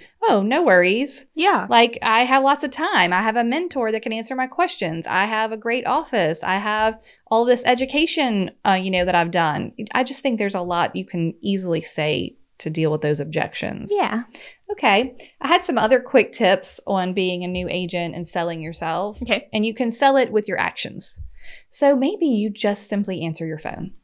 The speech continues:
Speaker 2: Wow.
Speaker 1: I know. Wow.
Speaker 2: It's amazing.
Speaker 1: Answering your phone can get you an, a client that tried to call another agent and they didn't answer.
Speaker 2: Mm-hmm.
Speaker 1: Period. Like, it happens. Um, also being available, like, having some more available times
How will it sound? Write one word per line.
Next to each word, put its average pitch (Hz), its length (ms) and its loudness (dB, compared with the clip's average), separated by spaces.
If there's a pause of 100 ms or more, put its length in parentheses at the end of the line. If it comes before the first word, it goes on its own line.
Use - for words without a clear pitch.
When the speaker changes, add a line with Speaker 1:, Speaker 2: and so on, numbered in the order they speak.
(120)
Speaker 2:
Wow. 208 580 -2
Speaker 1:
I 233 80 -4
know. 233 400 0 (220)
Wow. - 640 -8 (260)
Speaker 2:
It's - 80 -18
amazing. 220 640 -4 (140)
Speaker 1:
Answering 277 340 2
your 285 120 2
phone 202 300 2
can 180 220 -2
get 180 160 4
you 185 280 0
an, 175 160 -2
a 170 60 -4
client 175 420 0
that 165 180 0
tried 175 220 2
to 175 100 2
call 170 160 -2
another 170 300 -4
agent 170 360 -6
and 175 100 -6
they 175 80 -2
didn't 165 220 -6
answer. - 480 -8 (100)
Speaker 2:
Mm-hmm. 247 220 0
Speaker 1:
Period. 196 540 4
Like, 170 160 2
it 196 80 0
happens. 175 560 -2 (340)
Um, 185 320 6
also 214 320 2
being 226 300 0
available, 202 720 -2
like, 208 160 -2
having 226 480 -4
some 214 240 -6
more 196 320 0
available 190 500 -2
times 208 760 -4